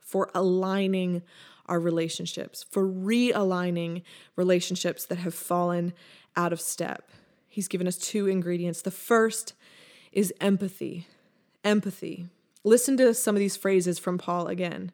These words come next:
"Be happy with those who are happy and weep with those who weep."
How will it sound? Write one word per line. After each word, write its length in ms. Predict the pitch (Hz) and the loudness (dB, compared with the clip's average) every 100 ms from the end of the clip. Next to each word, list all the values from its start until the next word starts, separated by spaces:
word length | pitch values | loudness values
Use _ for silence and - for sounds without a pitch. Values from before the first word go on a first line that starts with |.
| _ - _ _ _ _ _ | _ -20 _ _ _ _ _
"Be 120 | 185 | 0
happy 320 | 196 196 208 | 2 4 4
with 140 | 214 208 | 2 6
those 220 | 214 202 | 4 6
who 80 | 233 | 2
are 80 | 220 | 2
happy 500 | 208 254 - 185 156 | 0 -2 -2 -4 -2
and 200 | 185 180 | -2 0
weep 220 | 208 202 | 0 0
with 140 | 220 | 0
those 260 | 220 214 - | 2 2 2
who 140 | 233 | -2
weep." 340 | 240 269 - | -2 -4 -6